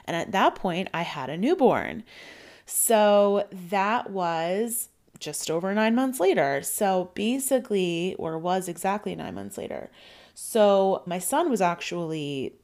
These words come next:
supposed to be born the first week of April, but he w-, had to come out three weeks early. So at that point,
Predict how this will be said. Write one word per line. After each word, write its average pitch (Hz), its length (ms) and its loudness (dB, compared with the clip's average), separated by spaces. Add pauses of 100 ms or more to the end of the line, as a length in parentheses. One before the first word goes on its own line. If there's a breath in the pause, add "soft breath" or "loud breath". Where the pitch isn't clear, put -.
(440)
supposed 311 560 0
to 185 60 -8
be 160 100 -2
born 90 540 -8 (120)
the 170 120 -8
first 196 400 -4
week 170 180 -6
of 151 80 -6
April, 160 760 -2
but 151 720 0
he 165 400 -8
w-, 151 180 -6
had 160 220 -6
to 165 80 -8
come 165 160 -12
out 139 180 -8
three 151 140 -8
weeks 107 260 -6
early. 180 400 0 (480 loud breath)
So 214 720 6
at 202 120 -4
that 247 240 0
point, 175 500 -8